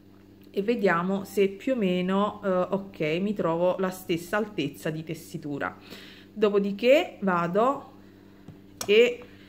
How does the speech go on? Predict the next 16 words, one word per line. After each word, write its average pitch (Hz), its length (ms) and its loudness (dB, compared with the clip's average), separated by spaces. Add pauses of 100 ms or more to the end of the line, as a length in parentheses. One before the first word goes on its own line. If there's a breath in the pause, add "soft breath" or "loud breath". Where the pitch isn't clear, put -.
(140)
vedete 240 380 0
che 202 240 -4
qui, 277 460 -4 (1300 loud breath)
eh, 175 640 -2
si 185 160 -4
è - 20 2
spostato 196 560 -2
leggermente, 180 680 -2
quindi 185 560 -4 (580)
pareggio 233 800 2
i 220 120 -4
due 185 180 0
lembi 165 520 0
per 180 140 -2
fare, 160 340 -4
insomma, 165 480 -6